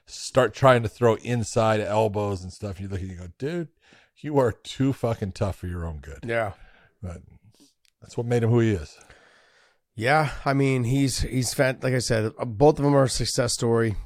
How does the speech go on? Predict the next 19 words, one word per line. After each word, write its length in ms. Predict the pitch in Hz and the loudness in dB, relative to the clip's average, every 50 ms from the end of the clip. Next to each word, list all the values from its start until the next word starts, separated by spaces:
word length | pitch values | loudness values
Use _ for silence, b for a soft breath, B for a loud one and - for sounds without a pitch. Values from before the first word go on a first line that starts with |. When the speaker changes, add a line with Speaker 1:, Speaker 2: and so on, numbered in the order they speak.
| - - | -12 -10
Speaker 2:
coming 240 | - 117 113 117 117 | -6 -4 -4 -2 -2
off 200 | 113 113 - - | -2 -2 -4 -6
the 100 | 120 104 | -6 -6
addiction 400 | 101 110 110 104 - - 113 107 | -6 -6 -6 -6 -6 -6 -4 -4
and 100 | 104 107 | -4 -4
now 220 | 104 104 104 104 | -4 -2 -4 -4
finding 400 | 101 - 113 107 110 110 107 104 | -4 -4 -4 -4 -2 -2 -4 -4
this, 240 | 101 110 113 - - | -4 -4 -4 -4 -6
and 140 | 101 95 98 | -6 -6 -6
then, 340 | 98 98 95 95 95 90 85 | -4 -4 -4 -4 -4 -6 -6
uh, 320 | 92 90 90 90 90 90 - _ - 117 | -6 -4 -4 -4 -6 -8 -10 _ -16 -12
they've 180 | 113 107 101 92 | -8 -8 -8 -6
delivered 340 | - 101 95 98 87 92 - | -6 -6 -6 -6 -8 -8 -8
some 160 | - 107 95 | -8 -8 -6
of 80 | 90 | -8
the 60 | 87 82 | -8 -8
best 260 | 92 87 85 - - | -8 -8 -10 -10 -12
fights. 300 | - 87 85 85 - - | -12 -14 -14 -14 -16 -16
So, 120 | - - | -14 -14